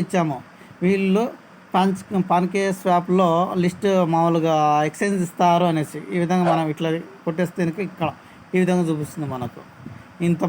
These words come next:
మనకు వస్తుంది. ఈ విధంగా ఎక్స్‌పోర్ట్ అవుతుంది కనుక, ఈ price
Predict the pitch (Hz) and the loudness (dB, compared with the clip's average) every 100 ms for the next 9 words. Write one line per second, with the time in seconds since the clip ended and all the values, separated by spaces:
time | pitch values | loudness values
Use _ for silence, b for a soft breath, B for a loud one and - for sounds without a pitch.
0 | 165 160 160 233 - 185 - 175 165 165 | 0 -2 -2 -6 -4 -4 -2 0 0 0
1 | 151 - - - 165 156 170 160 143 - | -2 -6 -16 -8 -4 -2 -2 -2 -4 -4
2 | 160 156 147 247 151 139 135 B B - | -4 -4 -4 -6 -8 -8 -10 B B -10
3 | - 196 208 185 - 175 208 190 | -4 -2 -2 -4 -2 0 0 -4